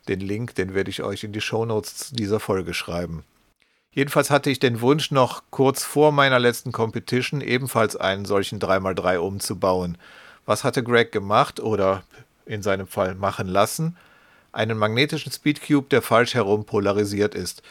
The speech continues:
Die einzelnen Cubies stoßen sich also ab, anstatt sich anzuziehen. Wenn man diesen Cube hinstellt, sieht man es schon, er ist kaum gerade auszurichten.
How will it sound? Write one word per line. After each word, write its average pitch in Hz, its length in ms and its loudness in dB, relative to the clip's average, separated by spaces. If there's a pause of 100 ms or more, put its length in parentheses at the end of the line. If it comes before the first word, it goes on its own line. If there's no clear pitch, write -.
(240)
Die - 80 -6
einzelnen 110 440 -2
Cubies 123 420 -4
stoßen 127 400 -2
sich 113 240 -4
also 101 220 -2
ab, - 260 0
anstatt 98 400 -4
sich 117 260 -10
anzuziehen. 87 840 -8 (480)
Wenn 98 100 -2
man 101 140 -2
diesen 104 220 -6
Cube 117 220 -4
hinstellt, 143 540 4
sieht 123 220 -4
man 123 140 0
es 117 120 -2
schon, 117 420 2
er 98 140 4
ist 95 160 -4
kaum 117 340 2
gerade 101 300 4
auszurichten. 107 840 -2